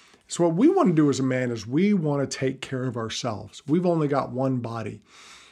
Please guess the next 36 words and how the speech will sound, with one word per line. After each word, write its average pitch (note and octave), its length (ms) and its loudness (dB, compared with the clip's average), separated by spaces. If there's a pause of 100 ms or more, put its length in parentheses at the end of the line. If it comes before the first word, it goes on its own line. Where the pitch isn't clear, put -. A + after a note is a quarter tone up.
(120)
and C3 180 0
we F3+ 160 4
want G3 240 2
to C3+ 160 -6
take D#3 220 -4
care C#3+ 240 -2
of C3+ 80 -2
ourselves B2 560 -4
physically. A#2+ 600 -6 (460)
Now, E3+ 80 4
taking G#3 360 2
care G3+ 180 4
of F3 60 4
yourself D#3 300 2
doesn't F#3 320 4
mean D#3 200 4
you C#3 80 2
have C#3 120 -2
to D3+ 80 -2
get C3+ 140 2
a A#2 40 -2
six-pack B2 600 -4
ab A#2+ 300 -10 (500)
or, D3+ 240 8
or, D3+ 260 6
you D3+ 180 2
know, B2+ 300 2 (420)
wear D3+ 500 4 (200)
a B2 80 -2
shirt D3+ 340 4
that - 120 -6
shows D3+ 320 6
off C#3 200 2
the C3 80 -2
gun C3+ 300 2
show. A#2 380 -2